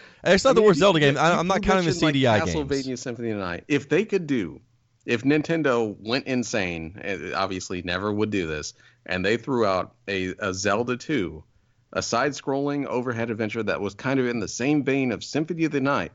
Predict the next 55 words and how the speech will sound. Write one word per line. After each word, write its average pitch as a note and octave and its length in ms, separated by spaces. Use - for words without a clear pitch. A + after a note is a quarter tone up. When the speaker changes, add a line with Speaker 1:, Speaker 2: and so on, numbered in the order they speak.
Speaker 2:
s-, - 160
which, D#3 340
you C4+ 140
know, A#2 240
the, G3 180
the F#3 240
Zelda G#3 280
two F#3+ 220
wasn't C#3 340
too A#3+ 240
far C3 320
off B2+ 220
from E2 160
that. F2 260
You, D3+ 260
you A2+ 140
know, F#2+ 180
Speaker 1:
You're B2+ 180
Speaker 2:
it, G2+ 100
Speaker 1:
way F#2+ 140
wrong. D2+ 380
Speaker 2:
it's - 340
not. - 240
Yeah, C3+ 120
it, D#3 260
it's C4 200
far G#3 300
off, E3 140
but F#3+ 200
still, D3 460
it, C3+ 220
it's B2 240
a G#2 240
kind C3 220
of - 80
open E3 340
world. C3+ 460
Y-, A2+ 100
you've A2+ 280
got A2+ 260
your, F#2+ 100
your F#2+ 220
side-scrolling C3 800
levels, G#2+ 520
and F#2+ 180
you, D#2+ 120
you F2+ 180
get G#2+ 240
your F#2+ 80
different G#2+ 300
powers B2+ 560
and F#2 120
things A2+ 220
like F2+ 180
that. A2 300